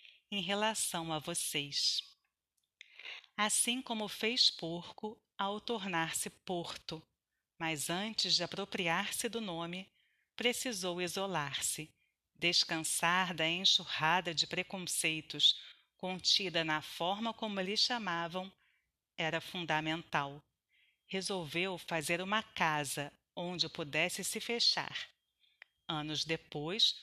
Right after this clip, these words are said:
quando já tinha muitos amigos, era conhecido como Porto e já estava crescido, desfez-se daquela roupa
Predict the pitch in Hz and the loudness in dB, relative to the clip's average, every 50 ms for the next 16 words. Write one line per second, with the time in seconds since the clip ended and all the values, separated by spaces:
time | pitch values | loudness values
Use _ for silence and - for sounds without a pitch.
0 | - - _ _ - 214 208 202 202 190 202 185 180 - - - 214 202 196 185 | -20 -20 _ _ -6 -4 -2 0 2 4 4 4 4 4 2 0 2 2 -2 -2
1 | 180 175 170 165 170 190 220 254 - - 247 214 240 240 220 190 170 170 165 - | -2 -2 -2 -4 -4 -2 -4 -4 -2 -2 0 2 2 0 2 0 -2 -4 -4 -4
2 | 170 180 - - - - - - _ _ _ _ - 220 208 202 202 196 - - | -2 2 2 2 2 0 -4 -20 _ _ _ _ 0 4 4 4 4 2 0 0
3 | 214 220 220 220 202 - - - - 208 190 208 - - 220 226 262 - - _ | -2 0 0 0 0 0 0 0 0 -2 -2 -4 -4 -4 -2 -2 -2 -4 -6 _
4 | - 180 165 151 - - - - - 147 - _ _ _ - 180 170 - 185 190 | -4 -4 -4 -4 -4 -8 -8 -8 -8 -8 -10 _ _ _ -2 0 2 4 4 4
5 | 180 - - - 165 143 135 156 151 - 160 214 214 - - - - - 220 226 | 2 2 2 4 2 2 4 0 -2 -2 -2 -2 0 0 0 -2 -2 0 -2 -2
6 | 170 139 151 160 - _ _ _ _ _ _ _ - 180 196 226 247 247 - - | -2 -4 -8 -10 -10 _ _ _ _ _ _ _ -4 2 2 4 4 4 2 2
7 | - 196 165 156 156 - - 180 156 160 151 - - 175 175 196 214 214 - - | 4 2 2 2 2 -2 -2 -2 0 -2 -2 0 0 0 2 2 2 0 0 -2
8 | 180 170 180 - - - 196 | -2 -4 -4 -4 -2 -4 -4